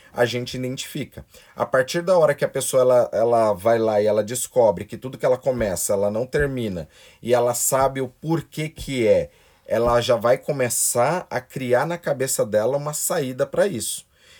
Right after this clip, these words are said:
E aí ela vai ser determinada e ali Ifá pode orientar ou até mesmo vir alguma questão, não no sentido de proibição,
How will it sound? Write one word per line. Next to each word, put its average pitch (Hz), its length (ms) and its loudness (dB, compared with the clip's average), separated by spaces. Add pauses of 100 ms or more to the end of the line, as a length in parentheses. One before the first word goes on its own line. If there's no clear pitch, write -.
(140)
E 123 100 2
aí 110 160 4
ela 123 160 4
vai 143 120 2
ser 139 180 -4
determinada 135 760 -4
e 165 40 2
ali 147 340 -2
Ifá 143 280 -4
pode 131 400 0
orientar 139 680 -4
ou 143 120 2
até 147 260 2
mesmo 165 440 -2
vir 123 340 -6 (380)
alguma 127 640 -2
questão, 131 540 -2
não 143 180 -2
no 175 100 -4
sentido 139 420 -6
de 135 80 -8
proibição, 131 880 -4